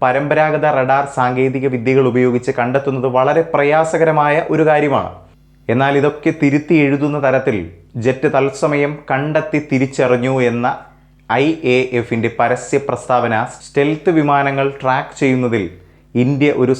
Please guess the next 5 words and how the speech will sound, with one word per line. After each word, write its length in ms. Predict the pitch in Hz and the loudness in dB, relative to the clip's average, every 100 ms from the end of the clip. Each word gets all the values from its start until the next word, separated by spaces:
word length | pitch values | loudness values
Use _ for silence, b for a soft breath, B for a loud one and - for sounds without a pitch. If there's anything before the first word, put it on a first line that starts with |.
| 135 | 0
സാങ്കേതിക 460 | 127 135 139 135 131 | 0 2 0 0 0
മുന്നേറ്റം 460 | 127 127 127 131 123 | 0 -2 -2 -4 -4
കൈവരിച്ചിട്ടുണ്ടോ 800 | 127 120 127 127 - 107 117 117 120 120 | -2 0 0 -2 -6 -8 -2 0 0 -2
എന്നതിനെക്കുറിച്ചുള്ള 720 | 117 117 120 - 113 - 120 113 | -2 -2 -2 -2 -4 -2 0 0
വലിയ 220 | 117 139 | 0 0